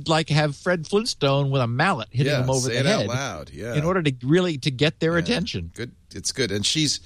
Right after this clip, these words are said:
Speaker 2: I don't know if she's a Google employee or with, she's with the Chromium, uh, effort, which is a Google effort. So
Speaker 1: Right. Adrienne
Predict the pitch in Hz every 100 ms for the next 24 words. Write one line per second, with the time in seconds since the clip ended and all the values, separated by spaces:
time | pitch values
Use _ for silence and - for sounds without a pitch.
0 | - - - - - 160 170 131 120 107
1 | 131 147 139 117 127 123 117 107 98 95
2 | - - 110 117 - - 90 - 127 143
3 | 104 78 69 - 60 - 71 - - 80
4 | 85 82 - 87 78 64 67 85 - -
5 | - - 57 62 - - 101 95 - -
6 | - 156 170 135 151 151 147 139